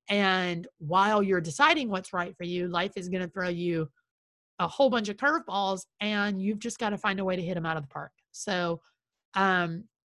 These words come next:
I do think it helped me. I do think it made me who I am and made this business into what it is.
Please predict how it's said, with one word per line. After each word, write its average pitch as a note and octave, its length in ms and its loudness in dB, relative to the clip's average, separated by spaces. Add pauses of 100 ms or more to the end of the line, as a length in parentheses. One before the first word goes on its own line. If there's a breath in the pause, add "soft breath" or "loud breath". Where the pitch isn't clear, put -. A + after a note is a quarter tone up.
(540)
I G#3+ 140 6
do A3+ 260 4
think B3+ 240 -4
it G#3+ 140 0
helped A3+ 280 -4
me. A#3 160 -2
I G3 80 0
do F3 180 -4
think F3 180 -6
it F#3+ 100 -10
made F3+ 200 -2
me F3 140 -4
who F3 160 -4
I D#3+ 100 -2
am F3+ 360 -4
and E3 120 -2
made D#3+ 200 -2
this D#3+ 160 -6
business F3+ 400 -6
into E3+ 180 -4
what E3 220 -2
it D3+ 100 -4
is. A3 500 -2